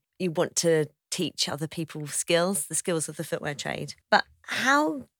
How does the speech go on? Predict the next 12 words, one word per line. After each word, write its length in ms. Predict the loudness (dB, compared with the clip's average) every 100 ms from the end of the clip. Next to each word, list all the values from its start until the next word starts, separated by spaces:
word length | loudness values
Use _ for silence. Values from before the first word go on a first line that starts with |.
| -4
do 100 | 2
you 140 | 2
go 160 | 2 2
about 340 | 4 4 4
this 300 | 2 -2 0
when 160 | 0 2
other 200 | 2 2
people 320 | 0 -2 -4 -6
find 240 | -4 -2
this 100 | -4
so 480 | -4 0 4 4 4
difficult? 560 | 0 -4 -6 -4 -4